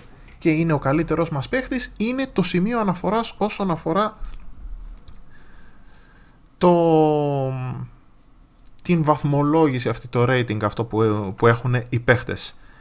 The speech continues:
Λοιπόν, η εντεκάδα μας είναι Βίλοτιτς στο τέρμα, Γιάκομψεν δεξιά, Τριντάντε αριστερά, Κουρμπέλο και Εδουάρδο το κεντρικό αμυντικό δίδυμο.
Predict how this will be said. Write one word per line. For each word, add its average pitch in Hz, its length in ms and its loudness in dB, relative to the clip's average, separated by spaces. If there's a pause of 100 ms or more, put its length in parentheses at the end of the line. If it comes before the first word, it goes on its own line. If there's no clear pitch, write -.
(160)
Λοιπόν, 147 380 2 (1120)
η 214 240 0
εντεκάδα 185 460 4
μας 135 200 0
είναι 143 380 0 (540)
Βίλοτιτς 208 600 2
στο - 120 -2
τέρμα, 170 300 2
Γιάκομψεν 180 540 2
δεξιά, 165 380 0
Τριντάντε 175 460 2
αριστερά, 160 580 2
Κουρμπέλο 175 480 4
και 185 140 -2
Εδουάρδο 170 480 2
το 147 120 -2
κεντρικό 143 500 0
αμυντικό 127 460 0
δίδυμο. 110 640 0